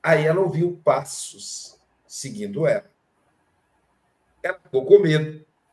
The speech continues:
apertou os passos, adiantou, e o, quem tava atrás também adiantou. Aí ela falou: é, o negócio tá pegando. Aí ela correu,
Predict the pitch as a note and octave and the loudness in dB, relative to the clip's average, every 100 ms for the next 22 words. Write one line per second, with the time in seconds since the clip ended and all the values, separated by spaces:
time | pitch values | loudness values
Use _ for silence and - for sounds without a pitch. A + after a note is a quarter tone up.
0 | _ _ _ _ D3 D#3 F3+ F3 - G3+ | _ _ _ _ -4 0 0 0 6 8
1 | G#3 - - D3 C#3 - - - - _ | 8 6 2 4 4 -2 -12 -18 -20 _
2 | _ _ _ - - D3 D3 - D#3 F3 | _ _ _ -20 -8 -4 -2 0 2 2
3 | E3+ - _ _ _ _ G#3 A#3+ E3+ D#3+ | 0 -10 _ _ _ _ -4 -2 2 8
4 | G3+ - D#3 D#3+ E3 E3 D3 D#3+ F#3 F#3+ | 8 8 6 8 6 6 6 6 4 4
5 | F#3 D3 D3 F3 E3+ A3+ A#3 G3 F3+ F3 | 4 4 4 4 4 4 6 8 8 6
6 | - _ _ _ _ _ _ _ _ _ | -2 _ _ _ _ _ _ _ _ _
7 | _ _ E3 F#3 - - E3+ D3+ D3 C#3+ | _ _ -4 -4 -10 -2 6 6 6 4
8 | C#3+ D3+ D#3 G#3+ E3+ D3+ - E3 G3+ A3+ | 2 2 0 -2 -2 -2 0 8 10 10
9 | A#3 B3 C4 A3+ G#3+ G3+ D3 | 6 2 6 12 12 12 10